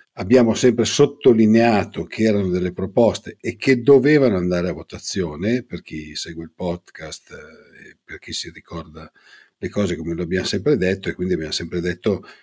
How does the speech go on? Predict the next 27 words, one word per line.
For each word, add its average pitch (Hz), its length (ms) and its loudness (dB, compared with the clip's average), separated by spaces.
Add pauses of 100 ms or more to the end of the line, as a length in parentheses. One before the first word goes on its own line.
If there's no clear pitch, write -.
(140)
"Vediamo 98 320 -2
poi 92 140 -2
cosa 90 240 -4
succede". 82 640 -8 (340)
Mi - 140 -2
sembra 135 300 6
che 107 80 2 (580)
non 151 380 4
ci 143 140 2
sia 120 180 4
stata 113 260 -2
flessibilità 104 1000 0 (200)
sulle 85 560 -4
date 82 560 -2
del 73 560 -12
Fit - 260 -12 (640)
for 80 220 -14
fifty-five 87 1160 -6
e 73 80 -14 (380)
invece 80 600 -4
ci - 100 -10
sia - 180 -8
stato 76 400 -12
un 73 140 -14
po' - 140 -8
più 85 220 -8
di 73 300 -6